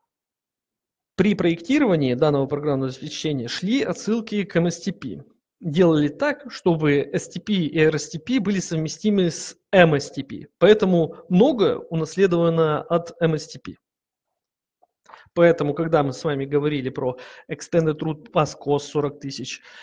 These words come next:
и такое поле, как X R P C, это наследие, э, M S T P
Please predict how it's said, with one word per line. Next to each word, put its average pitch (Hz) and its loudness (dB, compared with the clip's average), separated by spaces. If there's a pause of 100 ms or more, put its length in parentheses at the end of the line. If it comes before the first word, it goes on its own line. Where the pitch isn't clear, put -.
(140)
и 147 -2
такое 156 4
поле, 151 2
как 147 -2 (280)
X - 0 (180)
R 160 4
P 151 -4
C, 247 -6 (420)
это 269 2 (280)
наследие, 196 0 (380)
э, 165 2
M 160 4
S - -2
T 170 -2
P 247 2